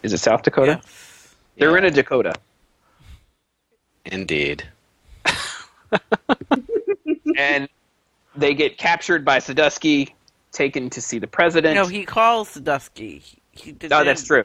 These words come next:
Speaker 2: He, he, he did not get captured. He, he, one of his own fortune.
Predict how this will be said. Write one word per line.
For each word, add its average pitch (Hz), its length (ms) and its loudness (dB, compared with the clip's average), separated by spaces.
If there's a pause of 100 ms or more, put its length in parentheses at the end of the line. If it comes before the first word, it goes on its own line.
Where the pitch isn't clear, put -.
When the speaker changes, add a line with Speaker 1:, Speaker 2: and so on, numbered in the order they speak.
(240)
Speaker 2:
He, 185 320 -8
he, 180 320 -14
he 180 160 -14
did 165 180 -16
not 202 280 2
get 190 160 -12
captured. 190 480 0
He, 151 240 -12
he, 156 540 -14 (1400)
one 185 140 0
of 185 120 2
his 185 140 -2
own 220 220 2
fortune. 175 760 -4